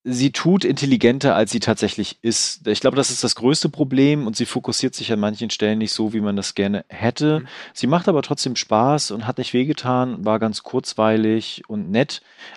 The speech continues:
Speaker 1: Aber meine Empfehlung, guckt sie tatsächlich in der zeitlich richtigen Reihenfolge. Dann funktioniert sie, glaube ich, besser. <laughs> Genau, Kaleidoskop. Äh, dann hab ich auf Netflix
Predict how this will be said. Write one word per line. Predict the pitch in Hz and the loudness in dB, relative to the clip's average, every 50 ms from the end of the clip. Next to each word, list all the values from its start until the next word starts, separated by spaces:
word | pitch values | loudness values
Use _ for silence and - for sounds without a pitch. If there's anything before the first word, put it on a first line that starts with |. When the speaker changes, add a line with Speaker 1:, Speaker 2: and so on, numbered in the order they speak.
| _ _ | _ _
Speaker 1:
Aber | - 107 123 143 151 165 165 170 175 180 185 - - _ | 2 4 4 6 6 6 6 6 6 4 2 0 -6 _
meine | - 117 135 165 185 | 2 2 4 4 2
Empfehlung, | 175 147 - - 156 151 156 151 156 156 151 - _ _ - | 2 0 4 4 4 4 4 2 2 0 -4 -8 _ _ -12
guckt | - - 170 175 - - | -2 0 0 0 0 -6
sie | - - 156 143 | -2 -2 0 0
tatsächlich | - - 131 - - 143 143 135 - 147 123 131 | 2 0 0 2 2 0 0 0 0 -4 -2 -2
in | 113 117 | -2 0
der | 113 110 101 | 0 -2 -2
zeitlich | - - - 120 117 131 147 - 139 127 113 - - _ | -4 -2 2 2 4 2 2 0 -4 -4 -4 -6 -12 _
richtigen | - 107 101 117 127 - - 127 117 107 107 | -14 -4 -4 -2 -2 -2 0 0 0 0 0
Reihenfolge. | 95 - 87 87 101 110 - - - 107 110 120 123 127 131 135 156 160 - _ _ _ _ _ _ _ _ _ _ _ _ _ _ _ _ _ _ _ _ _ _ - | 0 0 0 0 0 -4 -4 -2 0 0 2 2 0 0 -2 -2 -4 -6 -10 _ _ _ _ _ _ _ _ _ _ _ _ _ _ _ _ _ _ _ _ _ _ -2
Dann | 113 120 120 117 | 0 0 0 0
funktioniert | - 131 131 - - 123 110 110 110 98 | 0 -2 -2 0 0 0 2 2 2 0
sie, | - 104 | -2 -2
glaube | 87 92 90 87 | 0 0 -2 -2
ich, | - - | -6 -8
besser. | - 85 - - - - _ _ _ _ _ | -10 -8 -8 -8 -10 -12 _ _ _ _ _
<laughs> | - - - - - - _ _ _ _ _ - - - - - - _ | -16 -16 -14 -14 -16 -20 _ _ _ _ _ -20 -20 -20 -20 -20 -8 _
Genau, | - 95 - - - | -4 -4 -4 -6 -4
Kaleidoskop. | - 104 101 104 113 117 - - - 147 170 185 185 - _ _ _ _ - - - - - - _ _ _ - | -2 2 4 4 4 2 0 -2 2 4 4 4 2 0 _ _ _ _ -18 -16 -16 -16 -16 -20 _ _ _ 0
Äh, | 123 123 123 127 123 110 | 4 4 6 4 4 4
dann | 104 127 123 147 170 185 185 185 185 175 - | 2 2 4 4 4 4 2 2 2 0 0
hab | - 139 147 - | 0 0 0 0
ich | 156 147 156 | 0 0 0
auf | 135 - - | -2 -2 0
Netflix | 139 143 135 - - - 143 135 - - - - - | -2 -2 -2 -2 0 0 0 0 0 -4 -6 -6 -8